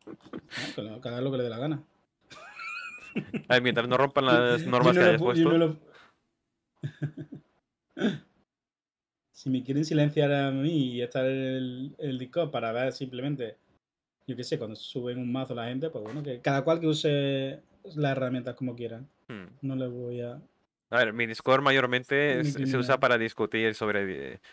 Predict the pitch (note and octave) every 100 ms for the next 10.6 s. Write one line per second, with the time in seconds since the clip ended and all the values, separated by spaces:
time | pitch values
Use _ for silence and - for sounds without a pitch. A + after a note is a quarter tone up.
0 | - B2+ G#2+ G#2 F#2+ G2 - B2 G#2 F2+
1 | D2 F2+ G#2+ - G2+ - D3 E3+ D#3 -
2 | C#3+ - - - - _ _ - - -
3 | _ _ _ _ _ _ _ _ - A3
4 | G#3 - _ _ _ _ _ _ _ _
5 | _ _ - _ _ _ _ - A#2 A2
6 | B2 - B2 C#3+ D#3 F#3 A3 - C#3+ B2+
7 | A#2+ A#2 A#2 - - B2 C3 D3+ F3 E3+
8 | C3+ A2+ B2 D3 B2 G#2+ G2+ F2 E2 D#2+
9 | A2 F2+ A2+ B2+ C3+ C#3 C3+ A2+ C3 C3+
10 | C3 A2+ F2 D#2 - -